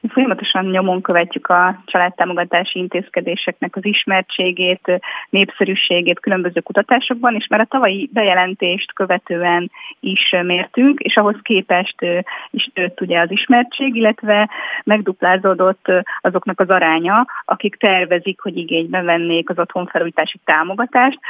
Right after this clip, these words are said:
vagy már adott esetben bele is fogtak a felújításba, és már, ö, igényelték is ezt a lehetőséget. Tehát azt látjuk, hogy Magyarország eddigi legnagyobb otthonteremtési programnája-, programjának ezek az elemei, ö,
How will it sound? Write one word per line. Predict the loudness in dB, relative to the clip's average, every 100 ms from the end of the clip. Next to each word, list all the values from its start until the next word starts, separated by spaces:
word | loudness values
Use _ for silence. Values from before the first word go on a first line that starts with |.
| -4
vagy | 2 4 2
már | 0 2 2
adott | 0 -4 -6
esetben | -4 -4 -2 0 2
bele | 2 0
is | -2 -6
fogtak | -6 -4 -4
a | -2
felújításba, | 0 0 2 0 2 0
és | 0 -2
már, | 0 2 2 -4 -12 -8
ö, | -4
igényelték | -2 0 0 0 0 -2 -6 -6
is | -6
ezt | -4 -2 0
a |
lehetőséget. | 0 0 -2 -4 -2 -2 -2 -2 -2
Tehát | -6 -10 -4 2 2
azt | 2
látjuk, | 0 0 -10
hogy | 0 0 0 -4 -6 -12 0
Magyarország | 2 4 2 0 0 0
eddigi | -2 -4 -6 -6 -6 -2
legnagyobb | 0 0 0 0 -2 -8 _
otthonteremtési | -2 2 0 2 0 0 -4 -6
programnája-, | 0 0 2 2 2 2 0 -2 -10 -12
programjának | -6 0 0 2 2 2 0
ezek | -2 0 0
az | 0
elemei, | -2 0 0 0 4 2 2 -10 -16 -16 0
ö, | 2 4 4 4